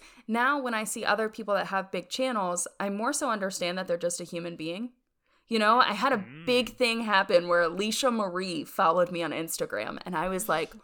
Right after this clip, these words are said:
Speaker 1: "Oh my gosh,"
Speaker 2: <laughs>
Speaker 1: fangirling. But at the same time, it, like, made me realize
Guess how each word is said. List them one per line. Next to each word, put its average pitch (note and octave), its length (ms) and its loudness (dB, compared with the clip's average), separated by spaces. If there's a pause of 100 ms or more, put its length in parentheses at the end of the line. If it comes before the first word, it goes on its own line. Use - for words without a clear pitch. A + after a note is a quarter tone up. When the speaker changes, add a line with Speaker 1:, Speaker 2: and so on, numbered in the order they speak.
(380)
Speaker 1:
"Oh G#3+ 320 4
my G#3+ 380 4
gosh," A3 580 4
Speaker 2:
<laughs> - 480 -12
Speaker 1:
fangirling. G#3+ 720 6
But G#3+ 120 4
at G3+ 100 4
the G#3 80 -2
same B3 260 0
time, A#3+ 280 -2
it, F3 80 0
like, G3 160 2
made G#3 160 -6
me G3+ 120 -6
realize G3 600 2